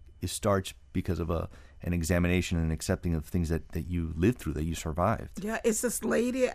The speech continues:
Speaker 2: she's at, it was in the V A and here at, um, Bay Pines.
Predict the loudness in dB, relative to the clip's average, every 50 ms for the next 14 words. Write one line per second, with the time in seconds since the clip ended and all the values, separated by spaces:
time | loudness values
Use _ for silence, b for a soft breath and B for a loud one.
0 | -4 -8 -6 -4 -4 -2 -4 -4 -2 -2 -4 -2 0 0 0 0 0 -2 -2 -2
1 | -2 -2 -4 -4 -2 -2 0 0 2 2 2 0 0 -2 -4 -8 -10 -12 -8 -4
2 | -2 0 0 2 0 0 -2 -4 -6 -4 0 0 2 2 0 0 -4 -8 -12 -20
3 | -20 -20 -20 -20 -16 -6 -2 0 0 2 0 0 -4 -6 -2 0 2 2 4 2
4 | 2 2 4 2 2 2 0 0 0 0 -2 -4 -6 -8 -8 -10 -10 -10